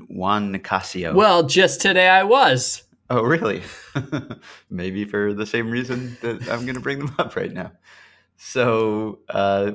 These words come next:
Speaker 1: Ryan Vogelsong is projected for a four point two four E R A. Juan Nicasio projected for a somewhat surprising to me, three point eight four E R A.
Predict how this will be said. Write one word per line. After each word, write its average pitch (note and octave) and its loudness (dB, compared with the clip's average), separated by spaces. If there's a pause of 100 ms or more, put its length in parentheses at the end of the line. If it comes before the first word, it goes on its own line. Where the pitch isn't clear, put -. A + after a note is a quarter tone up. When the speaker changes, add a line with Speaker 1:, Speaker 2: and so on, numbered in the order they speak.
(140)
Speaker 1:
Ryan A2+ 0
Vogelsong A2+ 2
is - -8
projected F#2+ -6 (120)
for F#2+ -4
a F#2+ -2 (300)
four A2 0
point A2 -4
two A#2+ -4
four A2+ 2 (180)
E G#2 -2
R G2 2
A. C3+ 0 (500)
Juan G2 -4
Nicasio C3 2
projected B2 -4
for A2+ 2
a G2+ 0 (120)
somewhat A2 -10
surprising A2 -2
to - -10
me, B2+ -2 (400)
three G#2+ -4
point A2 -6
eight G#2+ -6
four A#2+ -2 (260)
E G#2+ -4
R G#2+ -2
A. B2+ -2